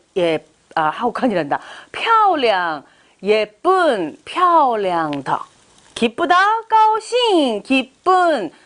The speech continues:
高兴的. 보기 좋다, 好看, 보기 좋은, 好看的. 듣기 좋다,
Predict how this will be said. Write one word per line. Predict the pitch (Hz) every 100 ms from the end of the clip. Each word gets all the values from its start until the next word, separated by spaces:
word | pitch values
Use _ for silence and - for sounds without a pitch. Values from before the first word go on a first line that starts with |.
| _ -
高兴的. | 320 320 320 311 - 381 330 277 190 143 - _ _ _ _ _ _ _ _ _ _ _
보기 | 294 349 403
좋다, | 427 453 440 453 453 440
好看, | - 185 160 165 - 370 330 285 240 208 190
보기 | 202 180 175
좋은, | 180 180 285 339 330 320 285 233 202
好看的. | 165 147 143 147 - 320 302 247 196 160 165 - _ _ _ _ - - _
듣기 | 233 220 185
좋다, | 165 165 294